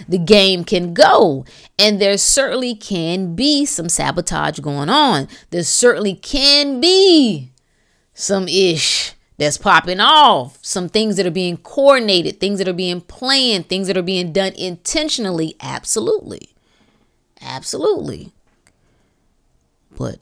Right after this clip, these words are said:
your job is to stay in control. Can you do that? Did you go and look at, um,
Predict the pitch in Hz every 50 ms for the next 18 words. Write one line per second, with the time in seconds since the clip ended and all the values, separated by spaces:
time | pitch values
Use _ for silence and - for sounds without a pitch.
0 | - - 135 135 147 165 220 254 262 277 269 269 262 262 262 254 _ _ _ _
1 | - - 180 156 143 135 123 120 113 - - - - - _ _ _ _ _ _
2 | _ _ _ _ _ _ _ - 156 143 135 - - - - - 147 - - -
3 | - - - - _ - 208 196 190 190 190 185 190 185 190 _ _ _ _ _
4 | _ _ _ _ _ - 165 165 165 156 151 147 147 151 - - - 156 151 143
5 | - - - 135 135 127 - - - - - - _ _ _ _ _ _ - -
6 | 220 208 196 190 180 175 175 151 135 139 160 147 139 147 143 - - - - _
7 | _ - - - 208 277 - 539 539 - - 359 349 320 302 254 220 214 233 254
8 | 240 - - 233 220 220 208 208 - 196 190 190 190 185 185 185 180 170 165 160
9 | 165 156